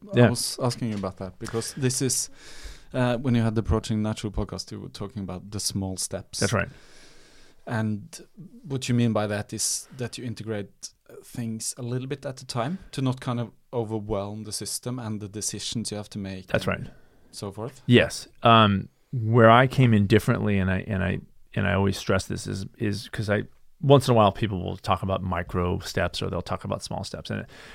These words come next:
Speaker 1: they tend to be like, you know, if you break down your thing into two minute increments, and that wasn't, de-, small steps to me is an ethic. It's a s-, it's a philo-, it's in and of itself, like, approaching the natural is a philosophy. And what the philosophy says is,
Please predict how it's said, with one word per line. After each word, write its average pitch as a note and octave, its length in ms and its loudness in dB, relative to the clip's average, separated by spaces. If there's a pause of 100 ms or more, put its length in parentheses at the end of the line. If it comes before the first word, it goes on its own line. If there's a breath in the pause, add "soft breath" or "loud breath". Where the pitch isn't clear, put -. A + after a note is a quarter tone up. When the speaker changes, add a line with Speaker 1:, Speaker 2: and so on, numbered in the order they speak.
(240 loud breath)
Speaker 1:
they B2 200 6
tend C3+ 380 6
to A2+ 60 10
be G#2 220 2
like, F#2+ 320 2 (360 soft breath)
you - 80 0
know, G#2 100 0
if - 160 -4
you A2+ 80 0
break G3 260 4
down E3 340 2
your B2+ 300 2
thing C#3+ 280 0
into A2+ 200 2
two - 220 0
minute C#3 260 2
increments, A#2+ 440 0
and G#2+ 100 -2 (840 loud breath)
that C#3+ 200 6
wasn't, B2+ 360 4 (1300)
de-, C3+ 220 2
small D3 280 2
steps C3 200 0
to A#2+ 100 -2
me A#2 120 2
is G2+ 100 0
an G2+ 120 -2
ethic. G#2+ 340 -4
It's - 160 -6
a G2+ 40 0
s-, - 220 -6
it's - 180 -8
a G2 60 -6
philo-, G2+ 380 0
it's G#2+ 240 -2
in A#2 180 6
and G2+ 140 4
of F#2 80 4
itself, G2+ 320 0
like, F#2+ 160 -2
approaching - 340 -2
the F#2+ 60 -2
natural F2+ 240 -4
is G#2+ 80 -6
a G#2 60 -2
philosophy. F2+ 720 -2
And G#2 160 -2
what A2 100 0
the A2 80 0
philosophy B2 380 2
says G2+ 320 0
is, F#2+ 220 -2